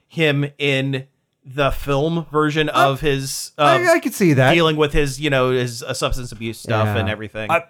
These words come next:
Speaker 2: I was not a fan of Friends, but from what I saw, b-, Chandler was the cl-, character I kinda liked the most, and it just makes it more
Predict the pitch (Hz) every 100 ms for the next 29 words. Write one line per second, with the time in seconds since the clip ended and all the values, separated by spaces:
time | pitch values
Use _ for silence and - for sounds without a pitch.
0 | - 160 226 185 190 190 202 202 196 185
1 | 180 - 160 160 160 - 147 135 113 _
2 | _ _ - 170 156 156 151 156 147 143
3 | 127 139 - 135 - _ - 160 156 151
4 | 139 110 127 147 135 - 147 139 139 123
5 | 120 131 123 117 120 120 120 123 104 110
6 | 104 104 120 107 113 113 131 110 120 117
7 | 113 110